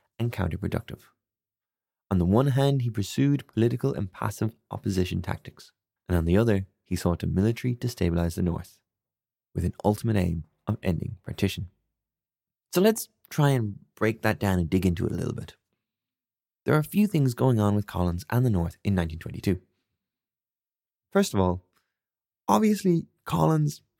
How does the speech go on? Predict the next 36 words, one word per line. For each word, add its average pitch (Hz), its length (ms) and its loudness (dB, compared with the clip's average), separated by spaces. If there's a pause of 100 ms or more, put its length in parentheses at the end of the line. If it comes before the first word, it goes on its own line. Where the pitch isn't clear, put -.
(360)
did 190 280 0
believe 170 300 2
in 143 60 -2
the 131 80 -2
treaty, 123 380 0 (1040)
and - 100 -4
as 147 160 2
we 147 120 0
know, 160 300 2
he 143 160 -2
was 131 140 0
a 120 40 -6
proponent 147 640 -2 (180)
of 107 280 0
the 113 80 -4
Boundary 90 380 -2
Commission. 104 440 -2 (1500)
Though 139 80 4
we 147 140 4 (260)
also 208 400 2
know 104 400 4 (380)
he 131 100 -4
saw 151 260 2
partition 113 600 -2 (500)
as 110 60 -12
very 135 180 2
much 127 160 2
a 117 80 2
necessary 101 680 0
evil, - 400 -8 (680)
and 107 120 0
a - 20 2
temporary 104 580 0
one 85 200 -2
at - 100 -10
that. - 300 -4